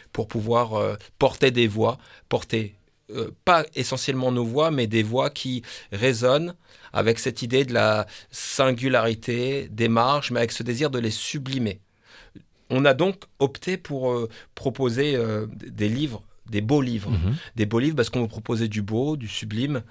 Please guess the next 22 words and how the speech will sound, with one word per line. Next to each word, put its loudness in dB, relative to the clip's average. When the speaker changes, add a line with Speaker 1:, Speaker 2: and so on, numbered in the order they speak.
Speaker 1:
euh, -4
parce -6
que, -2
euh, 0
comme 2
les 2
pensées -2
qu'on -4
veut -2
partager, -2
euh, -8
je -12
sais -6
plus -8
qui -10
dit, -8
c'est -6
Victor -2
Hugo 0
qui -8
dit -8
que -2